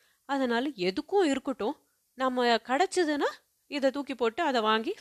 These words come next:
ஃப்ரெஷ்ஷா வாங்கிக்கலாம், கிடைக்கலன்னா இதை யூஸ் பண்ணிக்கலாம்" அப்படின்னு சொல்லிட்டு அவன் பாட்டுக்கு நடக்க ஆரம்பிச்சான். அவன் நினைச்சா மாதிரியே அந்த இடத்துல எதுவுமே கிடைக்கல, தண்ணியும் இல்ல,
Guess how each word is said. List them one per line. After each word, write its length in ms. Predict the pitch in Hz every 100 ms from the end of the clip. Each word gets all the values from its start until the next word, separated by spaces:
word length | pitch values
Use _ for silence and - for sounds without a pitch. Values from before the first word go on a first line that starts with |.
| -
ஃப்ரெஷ்ஷா 360 | 220 - 254 233
வாங்கிக்கலாம், 520 | 226 262 240 185 170 _ - - -
கிடைக்கலன்னா 580 | 247 254 427 320 269 294 571 _
இதை 320 | - 277 269 247
யூஸ் 200 | 254 -
பண்ணிக்கலாம்" 460 | 202 175 175 175 160 _ _ _ _ -
அப்படின்னு 340 | 185 180 208
சொல்லிட்டு 680 | 233 214 180 175 370 254 _ _ _
அவன் 260 | 262 254
பாட்டுக்கு 360 | 214 202 190 269
நடக்க 420 | 254 208 208 196
ஆரம்பிச்சான். 420 | 180 170 - - _ _ _ _ -
அவன் 260 | 190 190
நினைச்சா 460 | 175 175 - 254 247
மாதிரியே 680 | 226 196 185 175 190 330 - _ -
அந்த 240 | 269 247
இடத்துல 320 | 214 214 285
எதுவுமே 380 | 254 185 214 233 254
கிடைக்கல, 340 | 190 196 202 - _ 196
தண்ணியும் 460 | 196 196 214 262
இல்ல, 460 | 262 247 294 311